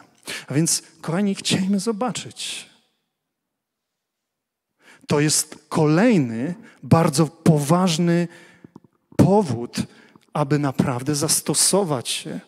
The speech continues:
do słów Jezusa. Zastanowić się nad tym, co trzymamy w swoim ręku, czego strzeżemy i czy na pewno jest to wiara. A więc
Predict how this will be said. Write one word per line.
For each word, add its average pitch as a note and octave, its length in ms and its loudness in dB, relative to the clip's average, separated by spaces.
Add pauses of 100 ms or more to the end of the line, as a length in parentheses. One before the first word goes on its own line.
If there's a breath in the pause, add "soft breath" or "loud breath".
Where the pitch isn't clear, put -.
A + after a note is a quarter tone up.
(760)
do D3+ 180 2
słów D3+ 340 0
Jezusa. C#3+ 720 -4 (580 loud breath)
Zastanowić G3 680 4
się G#3 100 2
nad G3+ 220 2
tym, G3+ 200 0
co - 300 -2
trzymamy C3+ 580 -4
w - 60 -8
swoim D3 420 -6
ręku, C3 520 -8 (840 loud breath)
czego A3 320 4
strzeżemy F3+ 880 0 (420 loud breath)
i A#3 80 -8
czy - 180 2
na E3+ 140 2
pewno C#3+ 600 0 (1800)
jest - 240 -2
to C3+ 140 -2
wiara. B2+ 560 -4 (1300 soft breath)
A C#3+ 100 -4
więc D3+ 560 -2